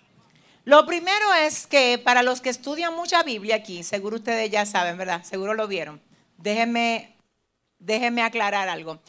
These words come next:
Este Gamaliel que intercede por los apóstoles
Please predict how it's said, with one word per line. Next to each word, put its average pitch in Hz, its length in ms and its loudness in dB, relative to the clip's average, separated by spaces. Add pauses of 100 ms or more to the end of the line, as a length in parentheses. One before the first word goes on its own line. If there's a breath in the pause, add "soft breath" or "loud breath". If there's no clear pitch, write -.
(320 soft breath)
Este 269 400 2
Gamaliel 254 880 2
que 233 120 0
intercede 233 880 0
por 294 260 4
los 254 260 -2
apóstoles 202 1040 -2